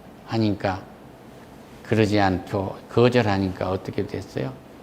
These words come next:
풀무불에다 던졌잖아. 일곱 배가 센 풀무불에다 던졌는데,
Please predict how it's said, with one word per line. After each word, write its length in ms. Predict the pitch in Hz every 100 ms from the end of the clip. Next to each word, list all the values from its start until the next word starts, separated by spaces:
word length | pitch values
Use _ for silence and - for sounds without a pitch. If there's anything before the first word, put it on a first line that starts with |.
| - - - - - -
풀무불에다 680 | - 160 147 135 113 104
던졌잖아. 600 | - 95 92 92 - 107 -
일곱 680 | 113 139 151 175 185 - -
배가 260 | 143 123
센 380 | 117 - 135 117
풀무불에다 640 | - 147 135 - 113 107
던졌는데, 840 | 95 95 95 95 95 101 139 143